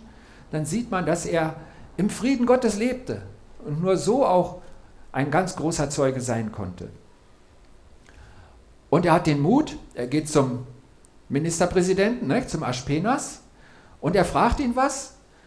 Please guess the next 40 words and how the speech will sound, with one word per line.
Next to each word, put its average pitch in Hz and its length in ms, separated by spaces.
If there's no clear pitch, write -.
und 240 200
er 208 100
begründet 226 720
es 196 300
mit 190 160
seinem 190 240
Glauben. 170 400
Er 127 80
sagt 156 220
ja 139 80
nicht, - 340
„Ah, 262 380
ich 202 140
hab 220 140
gemerkt, 190 420
ich 156 120
hab 156 120
immer 208 240
Schwierigkeiten, 180 720
wenn 156 100
ich 151 140
fettes 156 300
Fleisch 156 280
esse 165 380
und, 123 240
äh, 113 140
ich 101 100
stoß 175 260
da 139 100
immer 123 300
auf 226 320
und 135 80
dann 139 140
krieg 160 180
ich - 140
Pickel 190 340
und 135 180
was 139 160
weiß 143 140
ich“, 240 180